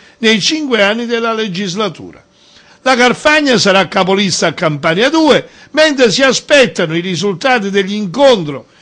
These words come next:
che si avranno da oggi fino alla presentazione delle liste. Le notizie circa una eventuale candidatura del consigliere regionale Monica Paolino al Senato sembrano non avere fondamento, in quanto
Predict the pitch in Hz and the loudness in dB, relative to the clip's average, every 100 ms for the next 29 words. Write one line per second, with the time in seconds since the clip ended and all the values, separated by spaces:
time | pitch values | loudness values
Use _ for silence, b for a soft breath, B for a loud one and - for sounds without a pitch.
0 | b b 233 220 254 262 269 214 160 156 | b b 2 4 4 4 4 2 0 0
1 | 175 208 277 277 - 302 _ - 302 311 | 2 4 4 0 -4 -12 _ -8 -4 0
2 | 330 311 269 285 254 285 285 294 - 226 | 0 0 0 0 -2 -2 0 0 2 0
3 | 240 254 262 - - - - - _ b | 0 -2 -2 -6 -12 -20 -20 -20 _ b
4 | b b b b 269 294 285 220 294 185 | b b b b 2 4 4 2 2 2
5 | 214 - 277 233 247 214 202 202 208 208 | 0 2 -2 -2 0 0 2 2 2 0
6 | 165 247 262 247 208 226 220 226 233 247 | -2 0 2 2 0 -2 0 0 0 2
7 | 294 220 190 165 196 160 190 220 254 226 | 2 4 2 0 -4 -4 -4 -2 -2 -2
8 | 220 160 214 208 170 151 - B B 190 | -4 -2 0 2 2 0 -6 B B 0
9 | 247 262 220 233 220 233 247 277 226 185 | 2 2 2 0 2 4 4 2 0 -2
10 | - 247 262 - 240 226 156 151 214 - | 0 2 2 2 2 4 2 -2 -8 -14
11 | B B - 294 330 320 311 339 240 247 | B B -2 0 2 2 0 -2 -6 0
12 | 277 277 277 262 254 269 285 277 196 156 | 2 4 4 2 0 -2 0 2 2 0
13 | 135 151 226 208 233 254 208 139 104 | -4 -4 -4 -2 0 2 2 -2 -10